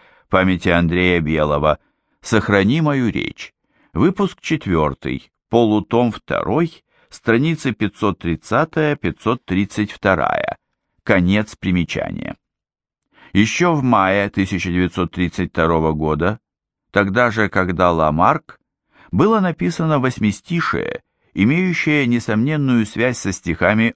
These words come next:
о французском биологе. Речь в нём идёт об эволюционном потенциале,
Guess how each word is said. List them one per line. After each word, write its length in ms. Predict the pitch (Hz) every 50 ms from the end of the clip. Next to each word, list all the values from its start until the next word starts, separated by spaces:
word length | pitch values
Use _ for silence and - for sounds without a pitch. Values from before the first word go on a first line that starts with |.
| _
о 100 | - 87
французском 760 | 87 90 87 87 82 80 - 95 95 - - - 101 98 95
биологе. 640 | 87 95 95 87 73 62 58 53 50 60 - - - - _ _ _ _ _ _ _ _ _ _ _
Речь 340 | - 101 170 220 208 - -
в 40 |
нём 200 | 170 175 165 151 135
идёт 260 | 123 151 156 156 -
об 200 | - 120 117 104 - _ _ -
эволюционном 840 | 101 107 107 107 107 104 95 - - 117 143 156 151 151 147 139 135
потенциале, 920 | - - 107 - - 101 95 - - - 55 52 50 52 71 85 92 110 113